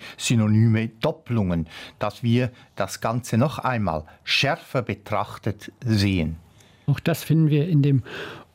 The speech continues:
Speaker 2: Uhrwerk der abendländischen Literatur. Und dann auch komische Stellen. Also: „Schwatzen wir nicht mehr wie unreife Kinder.“ Das steht dort auch. Das ist schon recht komisch, oder?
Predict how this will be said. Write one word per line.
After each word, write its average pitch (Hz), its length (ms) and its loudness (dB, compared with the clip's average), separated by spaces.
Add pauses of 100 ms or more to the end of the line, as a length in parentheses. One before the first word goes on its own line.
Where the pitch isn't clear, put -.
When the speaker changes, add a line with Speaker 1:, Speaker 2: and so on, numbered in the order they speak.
(100)
Speaker 2:
Uhrwerk 147 920 2 (200)
der 139 140 0
abendländischen 147 760 2
Literatur. 143 540 0
Und 202 300 4
dann 214 140 0
auch 196 300 -2
komische 277 440 2
Stellen. 123 540 0
Also: 139 300 0 (240)
„Schwatzen 143 840 2
wir 147 180 4
nicht 143 280 0
mehr 139 300 2
wie 139 120 2
unreife 139 600 0
Kinder.“ 147 420 2 (680)
Das 139 160 -2
steht 156 220 0
dort 165 140 2
auch. 240 140 0
Das - 220 -4
ist 220 100 2
schon 320 220 4
recht 302 200 0
komisch, 123 420 0
oder? 160 260 0